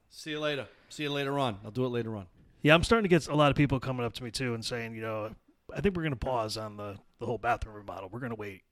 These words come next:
Speaker 2: another year." And I'm like, "You know
Speaker 1: Good
Speaker 2: what?"
Speaker 1: idea.
Speaker 2: Yeah, that's what I tell them. I said, "That's a great idea." I said, "If you can wait and you don't need to do it right now,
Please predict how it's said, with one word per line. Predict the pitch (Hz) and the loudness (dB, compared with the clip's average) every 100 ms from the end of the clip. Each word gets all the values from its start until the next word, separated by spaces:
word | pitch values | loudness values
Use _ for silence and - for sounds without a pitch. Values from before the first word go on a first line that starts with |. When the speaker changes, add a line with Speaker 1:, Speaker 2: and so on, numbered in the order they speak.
| _ | _
Speaker 2:
another | 120 110 101 | -10 -8 -8
year." | 101 92 - - - - - | -10 -10 -10 -12 -18 -20 -16
And | 104 | -14
I'm | 110 | -10
like, | 107 - | -12 -2
"You | |
know | 143 | 6
Speaker 1:
Good | 170 | 8
Speaker 2:
what?" | |
Speaker 1:
idea. | 151 139 190 131 | 8 10 10 10
Speaker 2:
Yeah, | 156 | 6
that's | 131 - | 6 6
what | |
I | 147 | 8
tell | 170 | 8
them. | 147 | 8
I | |
said, | 120 143 | 4 2
"That's | 139 | 2
a | 123 | 0
great | 120 135 | 4 4
idea." | 117 101 101 101 | 4 -2 -8 -4
I | 101 | 0
said, | 131 | 0
"If | 117 | 2
you | 175 | 2
can | 180 160 120 | 2 0 2
wait | 123 175 - 139 | 2 2 -2 -2
and | 139 | 2
you | |
don't | 143 127 | 2 2
need | 120 135 | 0 0
to | 147 | 4
do | 160 | 6
it | 165 | 6
right | 160 156 | 4 2
now, | 165 175 | 2 0